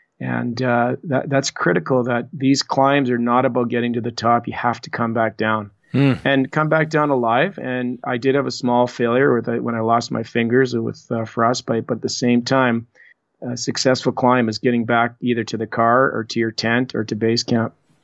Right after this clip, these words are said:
Speaker 2: Yeah. Well, did you come up with that one experience, that one story that you'd like to close us out with?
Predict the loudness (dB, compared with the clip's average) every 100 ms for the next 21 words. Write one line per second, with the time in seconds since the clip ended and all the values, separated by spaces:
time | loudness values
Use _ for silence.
0 | _ -2 0 0 -4 _ _ _ _ _
1 | 2 2 2 -4 -4 -2 -2 -2 -4 -2
2 | 0 0 0 -2 -2 -6 -4 -2 0 -2
3 | -4 -4 -2 -2 -2 -4 -4 0 0 0
4 | -2 -8 _ _ _ _ -4 -2 0 0
5 | -2 -4 -4 -4 -4 -2 -2 -4